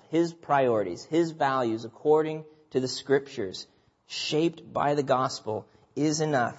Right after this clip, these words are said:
at least to put one foot in front of the other, if we're following him, if we're listening to him.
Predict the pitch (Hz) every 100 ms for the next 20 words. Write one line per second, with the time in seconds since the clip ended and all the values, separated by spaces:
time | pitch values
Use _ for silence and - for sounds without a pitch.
0 | - _ 120 123 165 156 - 117 123 104
1 | 120 104 107 101 - 107 101 92 98 110
2 | - _ _ _ _ _ _ _ _ -
3 | 120 117 - 120 113 107 101 101 98 -
4 | 110 107 113 - 104 104 - 101 101 107